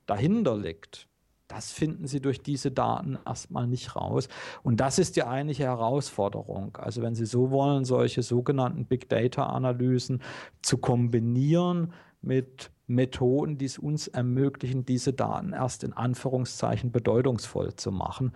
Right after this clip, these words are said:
was klassischerweise dann mit Interviews oder mit verschiedenen qualitativen Verfahren geschehen würde.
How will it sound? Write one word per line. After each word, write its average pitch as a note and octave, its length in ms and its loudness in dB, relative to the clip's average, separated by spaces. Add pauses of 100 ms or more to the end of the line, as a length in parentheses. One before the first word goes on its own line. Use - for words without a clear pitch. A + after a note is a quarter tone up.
(220)
was G#2+ 220 2
klassischerweise A#2 920 2
dann A#2+ 360 -2 (340)
mit A#2+ 340 0 (240)
Interviews B2+ 920 2
oder A2+ 220 -8
mit A#2+ 160 -8
verschiedenen A2+ 420 -6
qualitativen A2 720 -2
Verfahren G2 480 -6
geschehen G2+ 420 -6
würde. G2+ 340 -2